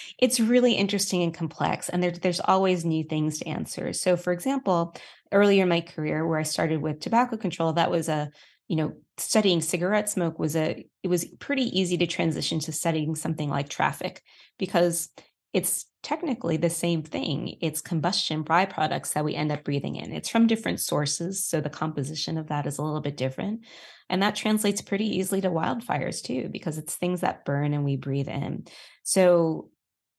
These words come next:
it's always something new, although, so that gives us some challenges in,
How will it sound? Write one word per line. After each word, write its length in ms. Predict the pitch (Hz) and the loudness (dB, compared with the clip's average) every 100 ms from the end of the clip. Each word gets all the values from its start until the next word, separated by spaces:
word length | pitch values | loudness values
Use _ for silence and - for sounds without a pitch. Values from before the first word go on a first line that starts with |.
| _ _ - | _ _ -4
it's 180 | 175 - 190 | -4 0 2
always 420 | 208 226 233 226 | 4 4 2 0
something 400 | 190 175 170 165 | -2 -2 0 2
new, 540 | 165 151 143 151 196 - - | 4 4 2 0 -2 -6 -4
although, 760 | 160 156 160 151 147 147 - - | -4 -2 0 0 0 -2 -4 -4
so 140 | 165 | -2
that 200 | 156 - | -2 -2
gives 160 | 170 180 | -2 -2
us 140 | 170 | -2
some 140 | 165 | -2
challenges 640 | 156 170 160 156 156 156 156 | -2 -2 0 -2 -2 -2 -2
in, 160 | 143 | -2